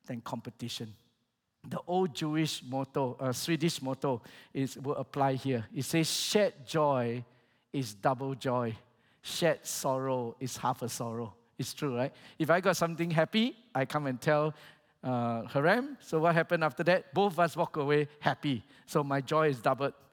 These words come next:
But if I got a burden and I needed to share it with someone, I share it with Arthur. Arthur walks away. He take half of my burden. I carry the other half. <laughs> So shared joy is double joy. Shared sorrow, half a sorrow. But if you got nobody to share it with,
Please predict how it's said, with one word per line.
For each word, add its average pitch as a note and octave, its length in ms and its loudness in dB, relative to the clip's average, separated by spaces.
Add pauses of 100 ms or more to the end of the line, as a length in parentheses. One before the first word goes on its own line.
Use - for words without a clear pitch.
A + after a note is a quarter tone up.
(420)
But D3 140 -2
if C#3+ 100 -4
I F3+ 120 6
got F#3+ 180 2
a E3+ 60 0
burden F3+ 480 4 (340)
and C3+ 160 -6
I B2+ 100 -4
needed D#3 360 0
to D#3+ 100 -8
share E3+ 360 2
it D#3 60 -6
with D3 100 -6
someone, E3+ 500 0
I C#3 100 -2
share D#3+ 280 2
it B2+ 80 -4
with D3 140 -4
Arthur. G#3 400 2 (340)
Arthur E3 280 2
walks D#3 280 0
away. D#3+ 380 0
He D#3+ 120 -4
take D#3 200 -2
half E3 220 0
of C3 100 -10
my C3+ 120 -2
burden. D3+ 420 0
I B2+ 100 -6
carry C3+ 300 -2
the A#2+ 120 -4
other A2+ 180 -4
half. A2 340 -10 (260)
<laughs> - 300 -14
So C3+ 300 2 (300)
shared G#3 380 2
joy F#3+ 460 4 (260)
is F3+ 240 4
double F#3 300 4
joy. D#3 360 4
Shared G3 360 2
sorrow, G#3 560 4 (140)
half C4+ 220 2
a A3+ 40 2
sorrow. E3+ 500 2 (340)
But G3+ 120 2
if A3 100 0
you C#4 80 0
got B3+ 200 2
nobody A#3 420 2
to G#3+ 120 0
share A3+ 280 2
it A3 140 2
with, A3 180 2